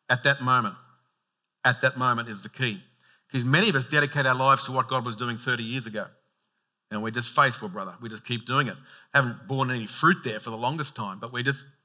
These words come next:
being faithful. This is what denominations do. We're, we're legendary at it. There's a revival and people get saved, and within forty years they make a constitution and a set of rules, and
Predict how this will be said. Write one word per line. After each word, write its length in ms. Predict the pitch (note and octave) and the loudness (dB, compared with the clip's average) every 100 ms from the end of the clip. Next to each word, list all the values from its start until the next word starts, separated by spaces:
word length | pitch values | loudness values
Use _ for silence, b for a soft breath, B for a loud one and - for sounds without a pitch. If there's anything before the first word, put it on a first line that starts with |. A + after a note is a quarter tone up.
| - | -20
being 160 | G2+ G#2+ | -20 -14
faithful. 480 | - D3+ E3+ - - - b b b b | 0 0 0 -12 -20 -20 b b b b
This 100 | A#2+ | -6
is 80 | |
what 220 | A2 A#2 - | -2 -2 -2
denominations 720 | A#2 B2 A#2+ C#3+ D#3+ C3 A2+ | -2 0 2 2 2 -2 -6
do. 200 | B2 G#2 | -10 -8
We're, 200 | A2 G#2+ | -8 -6
we're 140 | A#2+ | -4
legendary 540 | A#2+ C3+ D#3+ D#3+ A#2+ A2 | 2 2 2 0 0 -2
at 100 | G2+ | -4
it. 80 | - - B B B | -8 -18 B B B
There's 140 | A#2 | 0
a 60 | B2 | 2
revival 540 | B2 B2 B2 D3+ D#3 | 2 4 8 8 6
and 80 | B2+ | 0
people 180 | C#3 C3 | -2 -2
get 180 | B2+ - | -4 -2
saved, 460 | - C3 C#3 D3+ | 4 6 6 4
and 160 | C3+ A#2 B B | 0 -4 B B
within 180 | C3 B2+ | -2 -2
forty 320 | - D3+ C#3+ | 0 4 4
years 320 | B2 C#3+ D#3 | 4 0 4
they 80 | C3+ | 4
make 220 | B2 C3 | 4 2
a 40 | B2 | 2
constitution 760 | C#3 C#3+ C3+ - D3+ D#3 D#3+ | 2 2 0 2 4 4 4
and 100 | C3 | 4
a 40 | A#2 | 2
set 200 | - C#3 | 2 4
of 140 | B2 | 4
rules, 340 | C#3 D#3 E3 | 0 2 2
and 160 | C3+ A#2+ | 0 -4